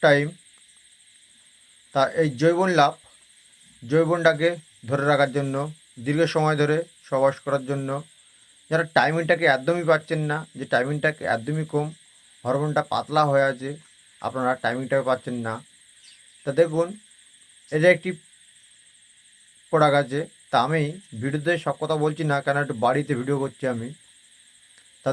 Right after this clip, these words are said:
দেখুন, এই যে প্রোডাক্টটা দেখছেন, এখানে already লেখা যাচ্ছে, আপনারা চাইলে একটু পড়ে দেখে নিতে পারবেন।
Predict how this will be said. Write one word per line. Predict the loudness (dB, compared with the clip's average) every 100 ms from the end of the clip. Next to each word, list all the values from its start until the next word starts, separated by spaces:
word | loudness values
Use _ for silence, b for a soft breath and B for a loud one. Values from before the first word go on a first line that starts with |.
| 0
দেখুন, | 0 -2 -4 -4
এই | -2 -2
যে | 2
প্রোডাক্টটা | 2 4 2
দেখছেন, | 0 -2 -4 -4 -12 _ _ _ _ _ _ _ _ -2
এখানে | 0 2
already | 0 0 0 0 -4 -10 -8 0
লেখা | 4 4 4
যাচ্ছে, | 2 2
আপনারা | 0 0 0
চাইলে | 0 0
একটু | 0 -2 -2 -8 -6
পড়ে | -4 0
দেখে | 0 0
নিতে | -2
পারবেন। | -2 -4